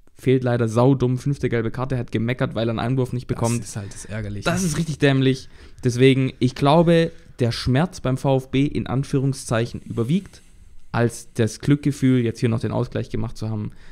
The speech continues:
Speaker 1: Deswegen, für mich sind's zwei verlorene Punkte anstatt ein gewonnener.
Speaker 2: Wir nutzen aber diesen wunderschönen O-Ton von Sebastian Hoeneß, um in unseren zweiten großen Themenblock zu gehen, nämlich,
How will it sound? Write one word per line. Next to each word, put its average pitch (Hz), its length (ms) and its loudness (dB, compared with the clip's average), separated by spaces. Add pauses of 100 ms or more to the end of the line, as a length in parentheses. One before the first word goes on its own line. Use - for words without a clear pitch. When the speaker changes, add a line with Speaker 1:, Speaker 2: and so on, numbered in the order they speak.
Speaker 1:
Deswegen, 120 500 4 (200)
für 120 120 0
mich 214 180 4
sind's 147 180 0
zwei 117 160 2
verlorene 117 480 0
Punkte 110 500 -8 (140)
anstatt 107 480 -8
ein 107 180 -4
gewonnener. 101 520 -2 (920)
Speaker 2:
Wir 147 100 4
nutzen 214 300 2
aber 151 140 0
diesen 147 240 2
wunderschönen 156 420 4
O-Ton 131 600 2
von 123 220 0
Sebastian 120 480 0
Hoeneß, 135 540 0
um 131 320 0
in 123 140 -6
unseren 120 260 0
zweiten 120 320 -4
großen 117 260 -2
Themenblock 123 460 -2
zu 107 100 -6
gehen, 110 480 -2
nämlich, 135 720 -2